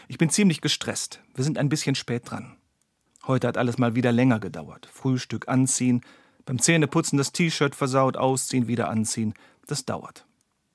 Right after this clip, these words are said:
Und das Büro wartet. Ich gebe ein bisschen mehr Gas, versuche, die verlorene Zeit wieder hereinzuholen.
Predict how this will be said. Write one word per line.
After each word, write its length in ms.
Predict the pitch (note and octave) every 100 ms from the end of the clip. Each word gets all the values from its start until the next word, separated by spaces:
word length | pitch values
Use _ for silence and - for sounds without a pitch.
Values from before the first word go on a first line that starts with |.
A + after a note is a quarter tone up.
| _
Und 240 | D3 C#3 -
das 140 | G#2+
Büro 320 | A#2+ A2 B2+
wartet. 500 | D3+ A#2 - - - _ _ _ _ _ _ _ - - - -
Ich 120 | -
gebe 180 | G#3 F3
ein 120 | D3+
bisschen 300 | D3 - C3
mehr 200 | B2 C3+
Gas, 340 | - B2 -
versuche, 440 | - A#2 B2 D3+ B2+
die 100 | B2
verlorene 440 | A#2+ A#2+ C3 B2+
Zeit 360 | - A2 G#2 -
wieder 140 | A2+
hereinzuholen. 840 | B2 C3 B2 A#2+ A2 G2+ F2 C#2+